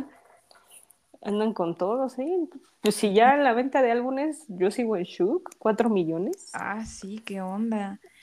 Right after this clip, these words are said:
Speaker 2: Pero ya ves que hasta encontraron unos ahí tirados, digo, oye.
Speaker 1: Ujú.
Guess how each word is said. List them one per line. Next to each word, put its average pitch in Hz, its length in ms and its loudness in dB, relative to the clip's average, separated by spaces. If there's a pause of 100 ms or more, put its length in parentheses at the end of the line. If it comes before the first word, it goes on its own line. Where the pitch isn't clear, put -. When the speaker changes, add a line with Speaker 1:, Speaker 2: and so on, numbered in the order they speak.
(160)
Speaker 2:
Pero 220 120 2
ya 233 120 6
ves 262 160 2
que 254 100 0
hasta 247 180 0
encontraron 202 580 0
unos 240 200 0
ahí 202 160 0
tirados, 254 720 0
digo, 190 380 -16 (180)
oye. 190 400 -10
Speaker 1:
Ujú. 240 800 4